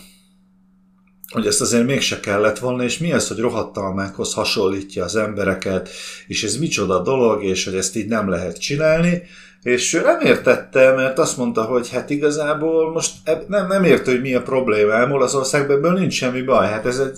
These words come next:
teljesen megszokott, és ezt használja a menedzsmentbe, és kell, igen,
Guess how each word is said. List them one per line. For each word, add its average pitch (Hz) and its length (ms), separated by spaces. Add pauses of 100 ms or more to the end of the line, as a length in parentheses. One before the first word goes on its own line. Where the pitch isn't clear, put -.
teljesen 127 400
megszokott, 120 680
és 107 180
ezt 113 160
használja 120 520
a 135 40
menedzsmentbe, 98 640
és 104 160
kell, 131 320
igen, 120 380